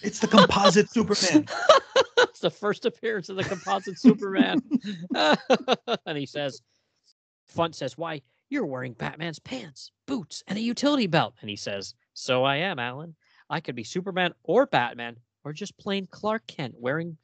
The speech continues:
Speaker 2: part of two costumes. Take your choice." <laughs>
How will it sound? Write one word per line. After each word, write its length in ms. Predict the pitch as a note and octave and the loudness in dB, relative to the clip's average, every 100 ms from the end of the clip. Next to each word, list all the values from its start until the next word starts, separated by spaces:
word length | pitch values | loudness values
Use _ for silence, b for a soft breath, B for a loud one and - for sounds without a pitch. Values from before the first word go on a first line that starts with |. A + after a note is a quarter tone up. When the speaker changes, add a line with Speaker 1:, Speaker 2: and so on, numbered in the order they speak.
| _ _ | _ _
Speaker 2:
part 240 | - C#3 C#3+ | -2 -2 -2
of 120 | A2+ | -8
two 220 | - E3+ F#3 | -8 -6 -6
costumes. 680 | - C#3 D#3 - G#2 - - | -4 -4 -6 -12 -14 -14 -6
Take 300 | - E3+ - | -2 -2 -2
your 120 | D#3+ | -6
choice." 520 | D#3 E3 F#3+ C3+ - b b b | -2 -4 -2 -6 -10 b b b
<laughs> 40 | - | 0